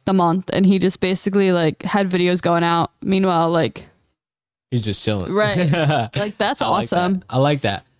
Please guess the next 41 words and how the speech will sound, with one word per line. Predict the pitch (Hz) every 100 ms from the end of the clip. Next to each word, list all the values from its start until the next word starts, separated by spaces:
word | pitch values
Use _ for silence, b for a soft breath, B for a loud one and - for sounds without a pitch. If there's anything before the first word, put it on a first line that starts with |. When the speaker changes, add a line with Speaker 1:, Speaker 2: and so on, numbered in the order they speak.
| _ -
Speaker 2:
I | 165
just | 175 151
don't | 190 175
have | 165 151
those | 139 131
banger | 113 135 131
ideas | 110 101 113 110 95
yet. | 85 -
So | 120
I |
really | 113 131 139
wanna | 127 127
make | 117 120
sure | -
I | 110
come | 120 113
out | 101
with | 98
banger | 98 110 110
ideas | 101 95 104 101 90 92
that'll | 92 95 92 - _ - 82 _
do | - 113
that | 113 107
for | 147 139
me. | 139
Like, | 123
I | 123
have | 120 139 131
my | 123
niche. | 107 113 -
I | 104
know | 101 107
what, | 110 104
uh, | - 76 -
type | 120 104
of | 98
videos | 110 110
I | 104
need | 104 104
to | 92
make. | 92 107 -